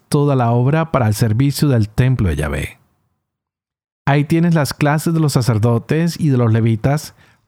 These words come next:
para todo el servicio del templo de Dios. Estarán a tu lado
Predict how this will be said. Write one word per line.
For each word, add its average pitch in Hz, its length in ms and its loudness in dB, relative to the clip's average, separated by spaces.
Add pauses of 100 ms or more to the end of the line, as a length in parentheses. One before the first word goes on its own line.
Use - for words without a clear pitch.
(120)
para 110 320 0
todo 170 300 -2
el 175 80 0
servicio 165 600 0
del 127 220 2
templo 147 420 0
de 95 140 2
Dios. 73 500 -4 (840)
Estarán 117 600 0
a 123 100 0
tu 113 120 0
lado 92 480 0